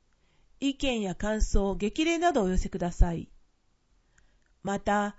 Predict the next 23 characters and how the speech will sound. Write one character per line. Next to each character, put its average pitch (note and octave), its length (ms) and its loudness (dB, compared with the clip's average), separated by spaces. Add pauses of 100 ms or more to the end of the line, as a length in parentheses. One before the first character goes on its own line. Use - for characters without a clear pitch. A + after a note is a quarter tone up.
(200)
皆 C#4+ 260 2
さ F4 160 12
ん C#4+ 80 0
の G#3+ 100 -2
投 G#3+ 220 8
稿 A3 200 0
も A3 120 -2
お G3+ 40 -2
待 G#3+ 200 -2
ち - 60 -8
し - 40 -10
て G#3 120 -6
い G#3 140 -4
ま G3+ 160 -4
す。 - 340 -12 (1400)
私 D#4 420 4
た D#4 140 6
ち - 120 -4
を F#3+ 60 2
取 F#3 180 12
り G3 60 -4
巻 G#3 200 -4
く E3 340 -4